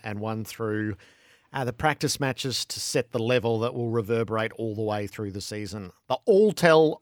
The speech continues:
open line, one three hundred seven three six seven three six. Alltel, the better business telco. And forty Winks Temper text oh four double three ninety-eight eleven sixteen. Temper, a mattress like no other. Um, give me three,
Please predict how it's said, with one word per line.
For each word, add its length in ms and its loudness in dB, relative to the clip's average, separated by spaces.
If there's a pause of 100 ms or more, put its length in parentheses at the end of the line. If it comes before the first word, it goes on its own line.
open 280 6
line, 300 6
one 160 4
three 160 0
hundred 280 2
seven 280 0
three 220 0
six 280 -10
seven 300 -2
three 200 -4
six. 360 -8
Alltel, 500 4
the 120 -2
better 260 0
business 400 -6
telco. 480 -6 (320)
And 160 -6
forty 260 6
Winks 240 2
Temper 220 0
text 320 -2
oh 140 2
four 180 -2
double 240 -2
three 260 -2
ninety-eight 460 -4
eleven 300 -6
sixteen. 420 -10
Temper, 400 -10
a 60 -8
mattress 440 -10
like 240 -6 (100)
no 280 -6 (140)
other. 340 -6 (540)
Um, 240 -2 (560)
give 100 0
me 120 0
three, 920 0